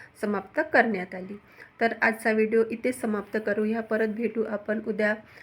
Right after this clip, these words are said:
माता सभेच्या व्हिडिओमध्ये. तोपर्यंत सर्व माझ्या आशाताईंना खूप खूप शुभेच्छा, कारण आपला जो कार्यक्रम सुरू आहे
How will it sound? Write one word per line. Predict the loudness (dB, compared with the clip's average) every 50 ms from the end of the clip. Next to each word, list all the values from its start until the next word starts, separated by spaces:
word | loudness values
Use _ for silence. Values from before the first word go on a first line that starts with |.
| -16 -2 0
माता | 2 2 4 4 2
सभेच्या | 2 0 0 0 2 0 2 2 0 2
व्हिडिओमध्ये. | 2 2 2 4 4 4 4 2 0 0 -2 0 -2
तोपर्यंत | -4 -4 -4 -4 -4 -4 -2 -4
सर्व | -4 -2 -2 -2 -2 0 0 0
माझ्या | 0 0 -2 -2 -4 -6 -4 -6
आशाताईंना | -8 -8 -6 -6 -6 -4 -2 -2 -2 -2 -2 -4 -6 -6 -8 -8
खूप | -8 -8 -8 -8 -10 -6
खूप | -6 -4 -4 -6 -10 -18 -18 -18 -16 -16 -18 -20 -20 -20 -20 -6 -2
शुभेच्छा, | -2 0 2 0 0 0 0 -2 -2 0
कारण | 0 0 0 0 0 0
आपला | -4 -6 -6 -2 2 4 4 4 2 0 -6 -16 -20 _ _ _ _ -4 -2
जो | -2 0
कार्यक्रम | 4 4 4 4 4 2 2 0 0 0
सुरू | -2 -2 -4 -2 -2 0 2
आहे | 2 2 2 2 2 2 0 0 -2 -4 -8 -16 -20 -20